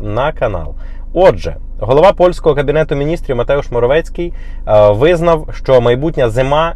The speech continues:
для поляків, а також для українців в Польщі і для всіх іноземців буде дуже важкою.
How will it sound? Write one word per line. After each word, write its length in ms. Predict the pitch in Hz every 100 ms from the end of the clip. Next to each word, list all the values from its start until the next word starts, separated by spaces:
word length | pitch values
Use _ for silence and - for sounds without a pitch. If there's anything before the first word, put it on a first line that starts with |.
| 117
для 220 | 110 127
поляків, 520 | 131 131 156 - 151
а 60 | 113
також 300 | 117 - 117
для 100 | 110
українців 560 | 113 123 147 170 165 147
в 80 |
Польщі 440 | - 156 151 - 135
і 120 | 120
для 100 | 113
всіх 240 | 110 127
іноземців 580 | 123 117 139 170 165 156 - - -
буде 400 | 107 120 147 170 - 110
дуже 580 | 107 113 160 151 151 - -
важкою. 680 | 98 123 - - 123 87 76